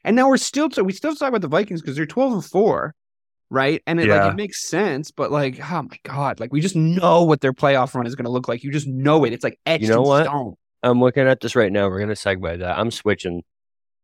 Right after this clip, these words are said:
Speaker 3: my eight and seven.
Speaker 2: Whoa.
Speaker 3: Seven's going to eight, eight's going to seven.
Speaker 1: Makes sense to me.
Speaker 3: Right? So, I mean,
Speaker 1: Makes
Speaker 3: that's
Speaker 1: sense to
Speaker 3: segues,
Speaker 1: me.
Speaker 3: right?
Speaker 1: I'd
Speaker 3: Vikings
Speaker 1: probably
Speaker 3: are
Speaker 1: put
Speaker 3: eight.
Speaker 1: ten over nine too, to be honest with you. <laughs> If
Speaker 2: Yep.
Speaker 1: we're there, if we're that high on the fucking Jags, they're probably ahead of the Giants.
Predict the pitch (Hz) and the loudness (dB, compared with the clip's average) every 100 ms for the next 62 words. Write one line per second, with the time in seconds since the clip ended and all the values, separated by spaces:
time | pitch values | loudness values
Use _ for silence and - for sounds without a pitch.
0 | _ _ _ - 92 69 80 82 - - | _ _ _ -4 -2 -2 -6 -10 -10 -10
1 | - 104 110 78 - - 113 120 104 113 | -2 0 0 -2 -8 -2 0 -2 0 0
2 | 107 92 95 95 - 92 - 73 76 78 | 2 0 0 0 -2 -10 -10 -12 -14 -12
3 | - - - _ _ _ _ _ _ - | -14 -14 -18 _ _ _ _ _ _ -8
4 | 127 - 131 - 113 123 117 - _ _ | -8 -4 -4 -4 -4 -4 -4 -8 _ _
5 | _ 95 101 - _ - 107 101 95 110 | _ -4 -4 -4 _ -6 -2 0 0 0
6 | 101 131 160 95 95 90 - - _ _ | 2 2 2 0 0 0 -2 -6 _ _
7 | - 107 175 202 254 180 165 156 - 165 | -6 0 0 2 2 2 2 0 0 0
8 | 160 147 127 180 147 - 170 131 110 139 | 0 0 -4 -4 -8 -8 -8 -6 -4 -4
9 | 139 - 110 127 - _ _ - 160 - | -4 -8 -10 -10 -14 _ _ -12 -12 -10
10 | - _ _ _ _ - 143 175 143 156 | -14 _ _ _ _ -2 2 4 4 2
11 | 143 160 151 160 160 160 147 - 170 139 | 2 2 2 2 0 -2 -2 -2 -2 -2
12 | 120 127 160 147 127 - 151 160 139 127 | -4 -4 -4 -4 -6 -4 -4 -2 -2 -4
13 | 110 113 127 123 127 - | -6 -8 -6 -6 -8 -12